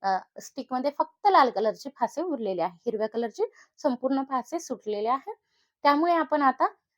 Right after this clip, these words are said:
समोरची लाईन विणताना आता आपण फासा वाढवणार नाहीये, जशाला तसाच फक्त विणायचा आहे. आता सुरुवातीला जो आपण एक फासा वाढवत होतो, आता त्याला आपल्याला वाढवायचं नाहीये. बस लाल कलरचा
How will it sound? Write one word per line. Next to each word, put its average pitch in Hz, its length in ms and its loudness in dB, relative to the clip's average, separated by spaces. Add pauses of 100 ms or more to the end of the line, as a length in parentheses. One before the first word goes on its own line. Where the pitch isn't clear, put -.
(120)
समोरची 285 500 2 (380)
लाईन 226 320 0
विणताना 220 600 -4
आता 240 200 2
आपण 277 220 0 (120)
फासा 247 300 0
वाढवणार 214 560 0
नाहीये, 294 340 -4 (560)
जशाला 262 360 2 (100)
तसाच 294 340 -2
फक्त - 260 -4 (100)
विणायचा 233 440 0
आहे. 240 180 0
आता 262 220 -2
सुरुवातीला 233 540 0
जो 247 160 -4
आपण 247 260 2
एक 254 100 -4 (180)
फासा 247 240 0
वाढवत 220 420 0
होतो, 349 280 -2 (480)
आता 262 180 2
त्याला 226 240 4
आपल्याला 185 380 2
वाढवायचं 170 540 0 (460)
नाहीये. 185 340 -2 (480)
बस 226 300 -4 (220)
लाल 208 220 4
कलरचा 247 380 -2